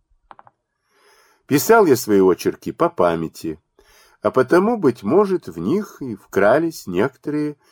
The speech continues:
несущественные неточности. Спешу, однако, уверить читателя,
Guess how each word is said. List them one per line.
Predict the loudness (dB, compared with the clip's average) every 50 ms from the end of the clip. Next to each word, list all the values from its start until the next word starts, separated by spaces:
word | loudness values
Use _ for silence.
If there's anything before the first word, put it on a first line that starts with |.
| _ _
несущественные | -8 -8 -8 -8 -10 -12 -12 -8 -6 -4 -4 -4 -6 -10 -12 -10 -10 -10 -10
неточности. | -10 -12 -14 -12 _ -12 -12 -12 -14 -20 -20 -20 -20 -20 -20 _ _ _ _ _ _ _ _ _ _ _ _ _ _ _ _ _ _ _ _
Спешу, | _ -20 -16 0 2 2 2 4 4 4
однако, | 4 4 4 2 2 2 2 2 4 4 4 6 4 2 0 _ _
уверить | 2 2 2 4 2 2 2 2 0 -2
читателя, | -4 -6 -6 -2 0 0 0 0 0 -2 -4 -4 -2 -4 -4 -6 -10